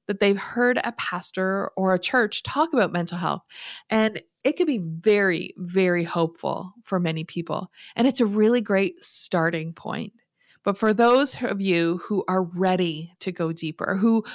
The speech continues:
who want to champion this message that you are more than your diagnosis or your past, or perhaps you are interested in hosting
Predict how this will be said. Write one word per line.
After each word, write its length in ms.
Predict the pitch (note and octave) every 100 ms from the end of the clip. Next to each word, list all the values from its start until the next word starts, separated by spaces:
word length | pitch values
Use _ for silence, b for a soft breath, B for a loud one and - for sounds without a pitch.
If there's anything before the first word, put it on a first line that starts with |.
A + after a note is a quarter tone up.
| B B
who 80 | A#3+
want 280 | G#3 B3+ C#4
to 80 | D4
champion 800 | - A3+ G3+ G3+ G#3+ F#3+ E3+
this 260 | E3+ D#3+ -
message 580 | E3 D#3 - C#3 F3+ -
that 260 | F#3+ E3+ - B B B
you 160 | A3 G#3+
are 100 | G3+
more 320 | F#3+ F#3+ F#3
than 220 | F3+ F3
your 140 | E3
diagnosis 840 | E3 D#3+ D#3+ E3 D#3+ D#3+ - F3 F#3+
or 40 |
your 180 | F#3+ F3+
past, 520 | - F3 E3 E3 -
or 200 | G#3 G#3+ B B -
perhaps 400 | B3 A#3+ A#3 C4
you 100 | C4
are 120 | -
interested 680 | A3+ A3+ B3 B3 C#4 C#4 - -
in 140 | D4
hosting 800 | - - G3 G3+ - D3+ -